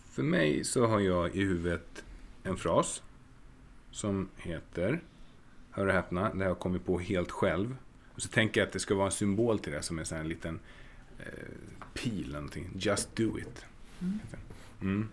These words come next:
Speaker 2: Jag minns för några år sedan, jag tror det var tjugohundrafemton.
Speaker 1: Mm.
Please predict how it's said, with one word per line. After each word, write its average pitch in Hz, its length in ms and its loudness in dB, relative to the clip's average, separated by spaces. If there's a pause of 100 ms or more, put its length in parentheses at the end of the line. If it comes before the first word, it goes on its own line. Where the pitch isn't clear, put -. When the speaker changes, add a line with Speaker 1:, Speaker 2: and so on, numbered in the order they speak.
(540)
Speaker 2:
Jag 220 100 8
minns 240 180 8
för 214 80 0
några 214 180 6
år 226 40 6
sedan, - 80 -2
jag 156 100 0
tror 190 100 0
det 180 60 4
var 175 60 -2
tjugohundrafemton. 160 800 2 (100)
Speaker 1:
Mm. 95 300 -2